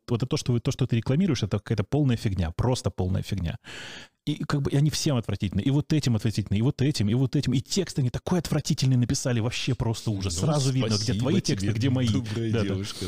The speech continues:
Speaker 2: да?
Speaker 1: Да, да, да, я говорю, да, очень здорово, очень здорово, что от-, вы особенно отметили качество текста, потому что текст, конечно, писал я, да.
Speaker 2: Я тоже, на самом деле, мне несколько раз приходили вот с рекламой, и я,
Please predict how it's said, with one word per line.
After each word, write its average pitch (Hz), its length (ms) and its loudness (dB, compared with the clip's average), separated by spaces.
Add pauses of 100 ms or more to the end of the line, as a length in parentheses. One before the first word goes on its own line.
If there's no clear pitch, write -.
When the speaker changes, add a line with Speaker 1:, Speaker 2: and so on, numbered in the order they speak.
Speaker 2:
да? 127 140 -6
Speaker 1:
Да, 135 200 -2
да, 131 160 0
да, 117 200 0
я 117 100 0
говорю, 113 240 -2
да, 110 180 0
очень 113 240 -2
здорово, 107 540 0
очень 101 240 0
здорово, 107 300 -2
что 101 220 -4
от-, - 100 -6
вы 110 100 -2
особенно 101 340 -2
отметили 95 360 -4
качество - 340 -6
текста, 104 520 -2 (220)
потому 95 300 -4
что - 280 -8 (360)
текст, - 220 -8
конечно, 92 280 -2
писал 95 280 -2
я, 90 180 -2
да. 95 260 -4 (540)
Speaker 2:
Я 90 200 -6
тоже, 85 260 -6
на 82 60 -4
самом 80 200 -6
деле, 76 160 -6
мне 76 180 -8
несколько 85 380 -8
раз 82 80 -8
приходили 82 480 -8
вот 85 180 -6
с - 80 -8
рекламой, 69 540 -8
и 80 200 -12 (200)
я, 87 500 -6